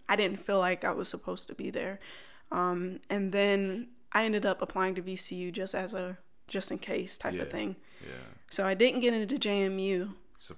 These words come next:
Speaker 2: what?
Speaker 1: And
Speaker 2: I'm actually surprised.
Speaker 1: yeah, they, it was, that year, I think they only accepted twenty-five hundred applicants, and it was very selective.
Speaker 2: Wow.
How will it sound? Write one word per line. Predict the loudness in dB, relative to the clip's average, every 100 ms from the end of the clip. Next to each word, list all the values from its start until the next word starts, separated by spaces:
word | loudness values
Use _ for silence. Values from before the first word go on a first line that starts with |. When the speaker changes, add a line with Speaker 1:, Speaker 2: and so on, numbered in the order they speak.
| -6
Speaker 2:
what? | -2 0
Speaker 1:
And | 0
Speaker 2:
I'm | -4 -6
actually | -8 -8 -10 -12
surprised. | -12 -14 -6 -4 -2
Speaker 1:
yeah, | -2
they, | -2 -4
it | -6 -6
was, | -2 -2 -2 -10 -18 -4
that | -2 0
year, | 0
I |
think | 0 -2 -4
they | -4
only | -4 -6 -6 -10
accepted | -10 -8 -8 -8
twenty-five | -8 -6 -4 -4 -4 -4
hundred | -6 -4
applicants, | -6 -8 -10 -8 -6 -6 -12 -12
and | -12 -10 -10 -10 -12 -20 -10
it | -4
was | -4
very | 0 -2 0
selective. | -4 -4 -6 -8 -10 -12 -12
Speaker 2:
Wow. | -14